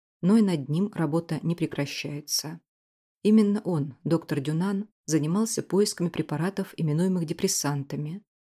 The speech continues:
которые в виде газов или пыли поражали бы психику неприятельских солдат. Что нам в итоге удалось выяснить? Под расписку о неразглашении нам сообщили, что доктор Дюнан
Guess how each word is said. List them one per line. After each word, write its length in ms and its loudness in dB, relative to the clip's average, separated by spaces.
которые 440 2
в 40 -2
виде 200 2
газов 480 -2
или 140 0
пыли 500 -2
поражали 420 0
бы 120 0
психику 500 -4
неприятельских 720 -2
солдат. 640 -8
Что 220 0
нам 200 4
в 80 0
итоге 320 0
удалось 400 0
выяснить? 680 -4
Под 140 0
расписку 480 -2
о 20 2
неразглашении 1000 0
нам 200 2
сообщили, 800 -4
что 180 -6
доктор 320 0
Дюнан 500 -2